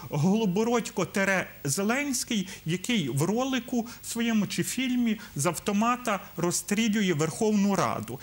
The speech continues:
І, відповідно, оця лінія, яку я щойно вибудував, знову ж таки персоніфікована уже в образі Голобородька тере Зеленського, який має реалізувати оці,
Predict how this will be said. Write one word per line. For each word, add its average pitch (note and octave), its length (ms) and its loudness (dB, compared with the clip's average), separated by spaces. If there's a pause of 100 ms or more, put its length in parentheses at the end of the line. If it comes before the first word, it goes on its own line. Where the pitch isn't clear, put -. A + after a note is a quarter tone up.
(160)
І, F#3 100 2
відповідно, A3+ 720 0
оця F#3 460 2
лінія, G3+ 540 4
яку E3+ 300 0
я F3+ 140 2
щойно G3 460 0
вибудував, F#3+ 720 -2 (200)
знову A3 320 0
ж - 140 -6
таки A3 200 -2
персоніфікована G#3+ 1200 0
уже G3 240 0
в D#3+ 220 -2
образі F3 480 0
Голобородька F3+ 800 0
тере F3 360 0 (180)
Зеленського, A3+ 760 -2 (160)
який F#3 600 0
має G#3+ 600 2 (180)
реалізувати F3+ 880 0 (180)
оці, A#3 500 -2